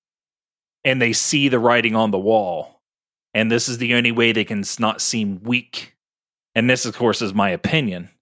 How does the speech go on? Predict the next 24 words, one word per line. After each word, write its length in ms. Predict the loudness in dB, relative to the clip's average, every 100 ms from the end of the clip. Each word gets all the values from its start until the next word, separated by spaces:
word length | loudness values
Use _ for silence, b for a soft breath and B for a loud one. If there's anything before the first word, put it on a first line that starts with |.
| _ _ _ _ _ _
But 120 | 0 0
if 120 | 2
this 220 | 0 0
is 120 | 0
Sony's 540 | 0 0 2 0 0 -2
attempt 580 | -4 -2 -2 -2 -8 -4
to 380 | -2 -2 -4 -6
end 320 | -2 -2 -2 -6
the 60 |
console 500 | -2 -2 0 -2 -6
wars, 460 | -6 -6 -6 -8 -8
it's 160 | -10 -8
because 440 | -6 -2 -2 -2
they 240 | 0 0 -2
finally 420 | -2 -2 0 0
got 220 | -2 -4
caught 280 | -2 0 2
out 220 | 2 2
on 140 | 0
all 140 | -2 -4
their 180 | -4 -6
bullcrap. 640 | -4 -4 -4 -8 -10 -12 _ _ _ _ _ _ _ _ _ -4
And, 400 | 0 0 -2 -2
um, 420 | 0 0 0 -4